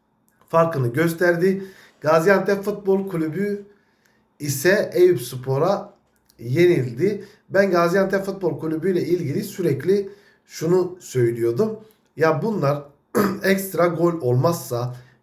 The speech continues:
penaltı golü olmazsa, duran top golü olmazsa zorlanıyorlar. Benim buradan, e,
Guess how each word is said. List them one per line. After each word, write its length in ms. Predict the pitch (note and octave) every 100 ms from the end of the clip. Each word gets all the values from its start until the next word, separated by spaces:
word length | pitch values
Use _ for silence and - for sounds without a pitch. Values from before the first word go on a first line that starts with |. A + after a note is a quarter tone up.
| -
penaltı 420 | F3+ G#3 E3 B2+
golü 260 | A#2 A#2 A#2
olmazsa, 920 | A2+ A#2+ B2 E3+ E3+ - A#2 A#2+ B2+ - - _ _ _ _ _ _ _ C3
duran 320 | C#3 G3 A3
top 240 | E3+ C3
golü 200 | B2+ B2+
olmazsa 640 | A#2+ B2+ C#3 F#3 A3 - D3
zorlanıyorlar. 920 | B2 C3+ D3+ D#3 D#3+ G3 D#3 A2+ - - _ _ _ _ _ _ _ _ _
Benim 420 | - E3+ A3+ E3+
buradan, 520 | D#3 A3 F3+ F3 F#3+ - _ _ _ _ _ _ _ _
e, 60 | -